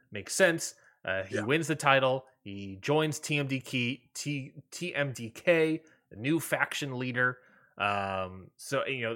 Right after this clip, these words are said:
Speaker 1: they're obviously pushing the faction as well now. So I, I, knowing that now in hindsight, yeah, a hundred percent
Speaker 2: Yeah.
Speaker 1: makes sense to put
Speaker 2: Yeah,
Speaker 1: the title on.
Speaker 2: not that I expected it. Uh,
Speaker 1: No,
Speaker 2: <laughs>
Speaker 1: I thought the faction was dead in the ground.
Speaker 2: Yeah, I thought the match was, uh, really good. Really good, uh, good showing for Ren Narita.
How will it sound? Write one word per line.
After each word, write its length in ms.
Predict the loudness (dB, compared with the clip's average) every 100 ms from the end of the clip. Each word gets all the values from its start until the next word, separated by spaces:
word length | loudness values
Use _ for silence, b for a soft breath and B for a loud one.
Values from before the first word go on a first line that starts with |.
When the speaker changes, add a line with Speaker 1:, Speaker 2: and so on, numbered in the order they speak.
| -2
Speaker 1:
they're 120 | 0
obviously 260 | 0 -2 -6
pushing 300 | -6 -6 -8
the 80 |
faction 400 | -2 0 0 -4
as 100 | -6
well 180 | -2 -2
now. 380 | 2 4 6 4
So 280 | 0 0 0
I, 180 | 0 2
I, 180 | 2 2
knowing 380 | 4 4 4 6
that 220 | 4 4
now 340 | 2 4 2
in 100 | -2
hindsight, 500 | -2 -2 2 2 2 2
yeah, 240 | 0 0 -4 -2
a 60 |
hundred 220 | 0 2
percent 260 | -2 -2 -4
Speaker 2:
Yeah. 20 |
Speaker 1:
makes 200 | -6 -6
sense 180 | -8 -4
to 60 | 2
put 80 | 4
Speaker 2:
Yeah, 60 |
Speaker 1:
the 60 | 2
title 220 | -6 -6
on. 60 | 0
Speaker 2:
not 240 | 0 0
that 120 | -6
I 80 | -6
expected 600 | -8 -10 -6 -4 -4 -12 -16
it. 60 | -20 _ -6
Uh, 180 | -6 0
Speaker 1:
No, 360 | 2 2 -2 -2
Speaker 2:
<laughs> 40 |
Speaker 1:
I 80 | -2
thought 140 | 2 0
the 80 |
faction 340 | 4 4 4 0
was 80 | 2
dead 160 | 4
in 60 | 4
the 60 | 4
ground. 440 | 6 6 4 0 -12 b b b b -20 _ -10
Speaker 2:
Yeah, 160 | -8 0
I 100 | 8
thought 120 | 10
the 60 |
match 260 | 10 8 8
was, 200 | 6 8
uh, 280 | 8 10 8
really 180 | 8 6
good. 200 | 2 0 _ _ _ -2
Really 240 | 2 4
good, 300 | 6 6 6
uh, 180 | 6 2
good 260 | -2 -4
showing 320 | 0 4 4 2
for 160 | -2
Ren 140 | -2 -2
Narita. 320 | 0 0 0